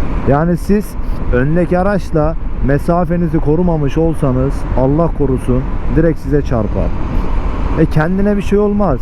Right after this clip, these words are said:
En fazla aracının sağında solunda ezikler, çizikler olur. Ama bizimkiler gerekirse ölümle sonuçlanır. Onun için ekipman önemli.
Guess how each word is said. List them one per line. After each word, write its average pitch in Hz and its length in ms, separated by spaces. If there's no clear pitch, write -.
En 160 160
fazla 175 420
aracının 165 540
sağında 143 640
solunda 139 480
ezikler, 131 520
çizikler 139 460
olur. 101 300
Ama 147 260
bizimkiler 170 540
gerekirse 156 480
ölümle 147 320
sonuçlanır. 101 600
Onun 170 160
için 170 200
ekipman 156 440
önemli. 135 520